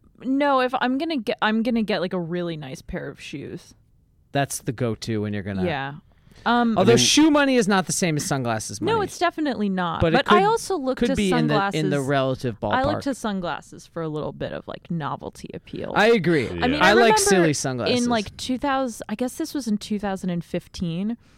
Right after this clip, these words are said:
Speaker 1: like, and this is just kind of, like, the way that my mind works with stuff I wanna buy. I was like,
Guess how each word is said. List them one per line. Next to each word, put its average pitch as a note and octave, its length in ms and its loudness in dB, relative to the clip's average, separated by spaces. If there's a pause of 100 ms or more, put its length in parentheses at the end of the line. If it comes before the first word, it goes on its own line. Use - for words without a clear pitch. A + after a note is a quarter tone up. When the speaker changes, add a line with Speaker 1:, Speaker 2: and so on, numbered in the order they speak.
(260)
Speaker 1:
like, F#3+ 360 -2 (200)
and A#3 180 2
this C4+ 160 0
is C#4 80 -4
just - 180 -6
kind G#3 220 0
of, E3+ 60 -2
like, E3+ 160 -2
the E3+ 100 -4
way E3 160 0
that D#3 140 -6
my D3+ 140 -6
mind C#3+ 380 -6
works C#3+ 280 -10
with E3 100 -4
stuff D3+ 260 -8
I D#3 100 -2
wanna D3 200 -6
buy. C#3 420 -4
I F#3+ 60 0
was F3+ 120 0
like, F3 140 -4